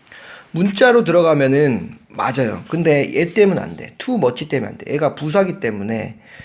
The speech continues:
동사가 와야 돼. 그래서 텍스팅으로 들어간 거고요. 어, 텍스트가 들어가려면요. 이렇게 텍스트 들어갈 수 있어. 뭘로? 그냥 문자라는 뜻으로. From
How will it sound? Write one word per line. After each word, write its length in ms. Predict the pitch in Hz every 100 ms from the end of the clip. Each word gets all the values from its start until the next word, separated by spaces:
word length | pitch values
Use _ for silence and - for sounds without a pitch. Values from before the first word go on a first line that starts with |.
| - _ _ _
동사가 420 | 156 196 226 190
와야 240 | 139 104 104
돼. 80 |
그래서 400 | 101 113 165 180
텍스팅으로 640 | - 196 - - 233 240 226
들어간 340 | 131 120 117
거고요. 440 | 113 92 101 147 131 - - - -
어, 200 | 104 98 -
텍스트가 640 | 233 240 - - 247 247
들어가려면요. 920 | 180 147 127 117 107 101 120 165 117 - _ _ _ _ _ 147
이렇게 280 | 139 135 - -
텍스트 400 | - 233 233 294
들어갈 220 | - 196 233
수 80 |
있어. 400 | 180 - 214 165 107 _ _ _ _
뭘로? 400 | - 170 254 - - -
그냥 200 | 196 147
문자라는 680 | 139 165 196 226 202 180 -
뜻으로. 340 | 196 - - - _ _ _ _ -
From 300 | 214 180